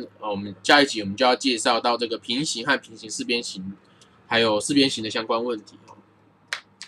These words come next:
那么在这一集呢，啊，这个我们来最后这一集要来处理一些前面留下来的一些很好的问题哈，还有包括延伸我们上一集教过哈，这个同底等高的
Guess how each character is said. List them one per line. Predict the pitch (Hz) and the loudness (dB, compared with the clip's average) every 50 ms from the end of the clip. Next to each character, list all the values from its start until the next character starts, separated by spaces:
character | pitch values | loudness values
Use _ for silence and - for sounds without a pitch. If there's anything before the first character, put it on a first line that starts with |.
| _ - - - - - - - - _ | _ -16 -16 -16 -20 -20 -20 -20 -6 _
那 | - 185 180 | 4 6 8
么 | 175 160 156 | 8 8 8
在 | 175 175 170 | 10 8 8
这 | 170 180 175 | 10 8 6
一 | 175 170 | 6 6
集 | 165 - 131 123 123 | 4 2 0 0 2
呢， | 131 131 131 131 135 131 - _ - | 4 4 4 4 2 0 -2 _ -10
啊， | 104 95 92 90 95 98 | -8 -8 -8 -8 -10 -8
这 | - 110 | -8 -4
个 | 107 107 104 101 98 | -2 -2 -2 -2 -2
我 | 98 | -4
们 | 98 101 | -4 -2
来 | 104 104 104 104 104 107 - - _ _ _ _ | 0 0 0 0 -2 -4 -8 -12 _ _ _ _
最 | - 160 147 | 4 6 6
后 | 151 147 143 | 8 6 6
这 | 139 151 143 | 6 6 6
一 | 143 | 6
集 | 135 - - 104 101 | 4 2 -2 -2 2
要 | 120 123 | 4 4
来 | 117 107 104 104 104 | 4 4 2 0 -2
处 | - - 117 120 | -4 -6 -4 -4
理 | 120 110 | -2 -2
一 | 117 120 | -2 -2
些 | - 127 123 123 123 123 - _ _ _ _ _ - | 0 2 2 4 2 2 0 _ _ _ _ _ -6
前 | - 123 131 | -2 2 4
面 | 156 151 | 4 6
留 | 131 120 123 | 6 4 4
下 | - 156 127 | 6 6 6
来 | 113 107 104 | 6 6 6
的 | 104 110 | 2 2
一 | 107 120 | 0 0
些 | 117 - 120 120 | 0 0 0 0
很 | - 120 127 | 0 -2 -2
好 | 151 143 117 104 95 | 0 2 2 2 2
的 | 95 104 117 | 0 2 4
问 | 143 143 123 113 101 | 4 4 4 2 -2
题 | - - 90 87 90 | -8 -10 -10 -10 -8
哈， | 92 95 92 87 - - _ - - - _ - | -8 -8 -8 -10 -12 -18 _ -20 -20 -20 _ -4
还 | - 123 | 2 4
有 | 123 120 | 4 6
包 | 120 135 131 | 6 4 4
括 | - 156 156 135 127 | 6 8 8 8 6
延 | 117 117 110 113 120 | 4 2 0 0 0
伸 | 123 - 135 131 131 | 0 2 2 2 2
我 | 123 | 0
们 | 104 98 95 92 95 | -2 -2 -4 -4 -2
上 | 98 - 151 139 139 | 2 2 4 4 4
一 | 143 | 2
集 | 135 - 101 104 101 | 0 -2 -4 -6 -2
教 | 98 123 117 117 113 | 0 2 2 2 2
过 | - 135 117 104 92 | 0 0 0 0 -2
哈， | 98 95 - - - | -6 -10 -14 -12 -10
这 | - | -8
个 | 104 196 - | -8 -8 -6
同 | - - 233 127 139 143 | -6 -4 -4 -4 -2 -2
底 | - 120 - - | -2 -2 -2 -2
等 | - 120 190 90 92 95 | -2 -4 -4 -4 -6 -4
高 | - 113 107 107 107 107 | 0 2 2 2 2 -2
的 | - 101 98 92 90 - | -4 -4 -4 -4 -6 -8